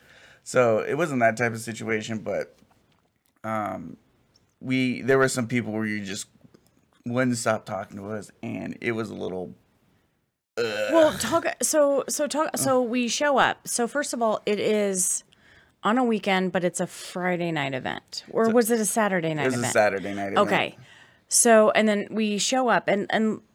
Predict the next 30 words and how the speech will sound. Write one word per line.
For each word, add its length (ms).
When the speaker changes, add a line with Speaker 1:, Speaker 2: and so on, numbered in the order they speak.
Speaker 2:
like, 200
let's 280
precursor 680
and 80
just 140
say, 80
hey, 160
the 160
venue 720
was 240
really 720
amazing. 680
And 400
there 220
was 560
a 60
Speaker 1:
It 80
was 140
Speaker 2:
bar 200
Speaker 1:
okay. 140
Speaker 2:
there. 640
It 260
was 260
really 260
Speaker 1:
The 60
fact 220
that 60
Speaker 2:
nice. 140
Speaker 1:
there 80
was 400